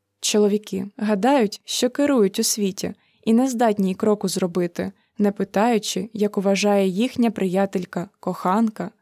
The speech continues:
кохана, мати. Їй необхідно було зробити рішучий крок, відкрити в собі чи ззовні край, що ніколи раніше не був досліджений, і вийти з цієї нудьги,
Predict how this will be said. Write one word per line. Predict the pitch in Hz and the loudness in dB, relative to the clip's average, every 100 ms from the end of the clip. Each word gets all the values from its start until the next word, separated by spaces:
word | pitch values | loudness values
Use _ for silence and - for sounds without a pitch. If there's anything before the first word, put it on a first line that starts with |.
| _ | _
кохана, | 190 185 - 202 240 190 - _ _ | -4 -2 0 2 2 0 -4 _ _
мати. | 190 190 208 233 - 196 _ _ _ _ _ _ _ | 0 2 2 0 -4 -6 _ _ _ _ _ _ _
Їй | - 370 | 2 4
необхідно | 294 247 - 302 254 | 4 2 0 0 2
було | 202 202 202 | 2 2 4
зробити | 196 190 240 220 | 2 2 0 2
рішучий | 196 185 233 214 214 | 2 2 0 0 -2
крок, | 202 185 180 - _ _ _ _ | 0 0 0 -2 _ _ _ _
відкрити | 247 247 349 349 | -4 0 0 2
в | 247 | 0
собі | - 226 233 254 | 0 0 0 0
чи | - | 0
ззовні | 208 190 220 208 196 | 0 2 4 4 2
край, | 208 240 269 254 | 2 2 2 -2
що | - 226 | -2 2
ніколи | 233 233 320 302 | 2 4 4 4
раніше | 285 269 269 - | 4 2 2 2
не | 226 | 2
був | 208 226 208 | 2 0 0
досліджений, | 208 - 202 180 175 180 185 - _ _ _ - | 0 0 0 0 -2 -4 -6 -8 _ _ _ -2
і | 214 | 0
вийти | 185 254 285 214 | 2 0 2 -2
з | - | -2
цієї | - 196 202 196 | 0 2 4 4
нудьги, | 196 175 185 180 | 2 0 -4 -4